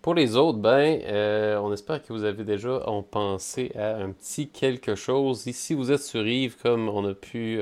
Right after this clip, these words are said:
on a regardé deux secondes, euh, on, euh, plus tôt, une façon de, une des façons de faire, c'est d'envoyer des kill mail aux gens. Donc, euh, ça, c'est, ça vient d'ailleurs directement de C C P. Le groupe que vous avez entendu se nomme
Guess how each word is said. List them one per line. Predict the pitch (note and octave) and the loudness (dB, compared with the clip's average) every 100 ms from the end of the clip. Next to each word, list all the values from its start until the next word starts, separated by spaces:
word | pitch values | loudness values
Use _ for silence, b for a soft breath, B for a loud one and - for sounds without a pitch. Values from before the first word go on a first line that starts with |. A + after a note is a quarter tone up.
| G#2 | -2
on | G2+ G2 | -2 -2
a | |
regardé | F#2+ F#2+ F#2+ G2+ | -4 -2 -2 -2
deux | A2 G2+ | -6 -4
secondes, | G#2+ G#2 G#2 | -4 -2 -2
euh, | F#2+ - G#2+ | -2 -6 -6
on, | G2 F#2 | -6 -6
euh, | F2+ | -8
plus | - - | -12 -6
tôt, | C3 C3+ C3 B B B B B B B B B B | -2 -2 -2 B B B B B B B B B B
une | D#3 | 4
façon | E3 D#3+ D3 B2 | 6 6 6 4
de, | - | 2
une | D#3 F3 A#2+ | 2 2 4
des | A2 | 2
façons | - - G2+ | 0 -2 -4
de | |
faire, | - C3 B2 | 0 0 0
c'est | |
d'envoyer | A#2+ A#2+ A2 G#2+ A2+ | 0 0 0 0 -2
des | G#2 G#2+ G#2+ - | 0 0 0 -2
kill | - A#2+ G#2 | 0 2 2
mail | F#2 F2+ F#2 F#2+ | -2 -2 -4 -4
aux | G#2 F#2 | -8 -8
gens. | F2+ F#2+ F#2 F#2+ | -8 -8 -6 -6
Donc, | F2+ F#2 F#2+ - G2+ | -6 -6 -8 -8 -4
euh, | G2 F#2+ G2 G2 F#2 b b b b - _ _ - - - | -2 -2 -2 -4 -10 b b b b -20 _ _ -20 -20 -20
ça, | - A#2+ | -10 -8
c'est, | - G#2+ | -4 -6
ça | F#2+ - | -6 -6
vient | G2+ G2 F#2+ | -2 -2 -2
d'ailleurs | F#2+ F#2+ F#2+ | -2 0 -2
directement | G2 A2+ G#2+ G#2 G#2 | -2 -2 -2 -2 -4
de | G2+ | -4
C | F#2+ G#2+ | -8 -10
C | - G2 | -8 -6
P. | D#3 | -6
Le | |
groupe | E3 F3 | -4 -2
que | F3 | 0
vous | C3+ | 2
avez | A#2+ A#2+ | 2 2
entendu | A#2+ G#2+ G#2 A2 D3 | 0 0 2 0 -2
se | F#3+ - A2 | -4 -6 -4
nomme | G#2 A2 G#2+ | 0 0 0